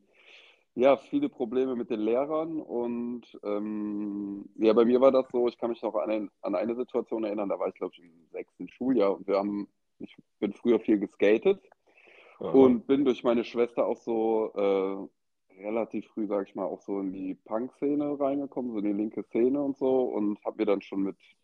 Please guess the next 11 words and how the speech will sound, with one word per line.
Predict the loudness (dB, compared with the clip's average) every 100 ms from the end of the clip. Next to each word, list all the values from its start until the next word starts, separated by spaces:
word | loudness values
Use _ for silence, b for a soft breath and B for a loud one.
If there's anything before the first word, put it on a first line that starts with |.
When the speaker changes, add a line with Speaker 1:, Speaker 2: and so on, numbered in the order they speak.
| _ _ _ _ _ _ -20 -8
Speaker 1:
äh, | -4 -2 -4
im | -8 2
sechsten | 2 4 -2
Schuljahr | 4 6 8
irgendwie | 6 2
schon | 0
die | 0
Haare, | 6 6 8 6 6 2 -2
äh, | -2 0 0
bunt | 2 0 0
gefärbt. | -8 -4 2 2 2 -2